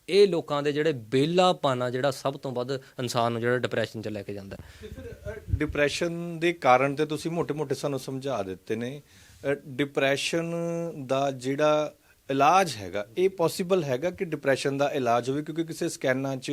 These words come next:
Speaker 2: ਕਿਸੇ ਰਿਪੋਰਟਾਂ 'ਚ ਤਾਂ
Speaker 1: ਨਹੀਂ ਆਉਂਦਾ।
Speaker 2: ਇਹ ਆਉਂਦਾ ਹੀ ਨਹੀਂ ਜੀ।
Speaker 1: ਬਿਲਕੁਲ ਜੀ, ਬਿਲਕੁਲ। ਦੇਖੋ, ਡਿਪਰੈਸ਼ਨ ਦਾ ਇਲਾਜ ਬਹੁਤ ਜ਼ਿਆਦਾ ਪੋਸੀਬਲ ਹੈ। ਤੁਸੀਂ ਆਪਣੇ ਨੂੰ, ਸਭ ਤੋਂ ਪਹਿਲਾਂ ਹੀ ਪੁਆਇੰਟ ਆ ਵੀ ਤੁਸੀਂ ਆਪਣੇ ਆਪ ਨੂੰ ਨਜਾਇਜ਼ ਬਿਜ਼ੀ ਕਰ ਲਓ। ਜਿੰਨਾ ਚਿਰ ਤੁਸੀਂ ਪੰਜ ਤੋਂ ਛੇ ਘੰਟੇ ਸੌਣਾ ਹੈ,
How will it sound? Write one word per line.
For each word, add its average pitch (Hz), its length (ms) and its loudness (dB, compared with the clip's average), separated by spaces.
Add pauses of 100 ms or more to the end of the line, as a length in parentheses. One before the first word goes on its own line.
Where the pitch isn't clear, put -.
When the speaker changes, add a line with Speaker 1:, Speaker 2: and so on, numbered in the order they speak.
(160)
Speaker 2:
ਕਿਸੇ 135 300 0
ਰਿਪੋਰਟਾਂ 123 400 -2
'ਚ 127 80 -6
ਤਾਂ 131 180 -4
Speaker 1:
ਨਹੀਂ 123 260 -12
ਆਉਂਦਾ। - 180 0
Speaker 2:
ਇਹ 175 80 8
ਆਉਂਦਾ 135 280 6
ਹੀ 156 60 8
ਨਹੀਂ 143 140 2
ਜੀ। 110 100 -6
Speaker 1:
ਬਿਲਕੁਲ 127 280 -8
ਜੀ, 110 100 -8
ਬਿਲਕੁਲ। 110 300 -4
ਦੇਖੋ, 143 300 0
ਡਿਪਰੈਸ਼ਨ 120 440 0
ਦਾ 131 240 2
ਇਲਾਜ 113 300 2
ਬਹੁਤ 113 340 -2
ਜ਼ਿਆਦਾ 147 220 2
ਪੋਸੀਬਲ 156 460 -2
ਹੈ। 165 60 -4 (320)
ਤੁਸੀਂ 151 340 4
ਆਪਣੇ 143 220 4
ਨੂੰ, 156 100 2
ਸਭ 151 260 2
ਤੋਂ 175 120 0
ਪਹਿਲਾਂ 151 220 4
ਹੀ 156 80 0
ਪੁਆਇੰਟ 143 280 2
ਆ - 20 8
ਵੀ 151 120 0
ਤੁਸੀਂ 151 340 0
ਆਪਣੇ 143 300 4
ਆਪ 139 220 6
ਨੂੰ 143 180 2
ਨਜਾਇਜ਼ 123 420 2
ਬਿਜ਼ੀ 120 280 0
ਕਰ 110 200 0
ਲਓ। 107 160 -8 (640)
ਜਿੰਨਾ 147 520 6
ਚਿਰ 165 180 2
ਤੁਸੀਂ 156 280 -2
ਪੰਜ 143 240 2
ਤੋਂ 151 140 4
ਛੇ 139 200 4
ਘੰਟੇ 143 280 2
ਸੌਣਾ 123 280 2
ਹੈ, 117 140 -2